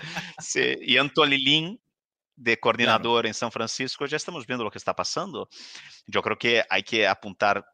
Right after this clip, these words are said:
Speaker 1: los dedos a los tres entrenadores, a Kyle Shanahan, a Nathaniel Hackett y a Cliff Kingsbury.
Speaker 2: Por supuesto.
Speaker 1: Los tres
Speaker 2: Por supuesto.
Speaker 1: están ahora, tienen que estar ahora mismo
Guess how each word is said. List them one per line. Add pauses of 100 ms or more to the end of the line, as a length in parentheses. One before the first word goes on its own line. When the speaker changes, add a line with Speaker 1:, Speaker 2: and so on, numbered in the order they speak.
(160)
Speaker 1:
los
dedos
a
los
tres
entrenadores,
a
Kyle
Shanahan, (420)
a
Nathaniel
Hackett (440)
y
a
Cliff
Kingsbury. (520)
Speaker 2:
Por
supuesto.
Speaker 1:
Los
tres
Speaker 2:
Por
supuesto.
Speaker 1:
están (140)
ahora, (200)
tienen
que
estar
ahora
mismo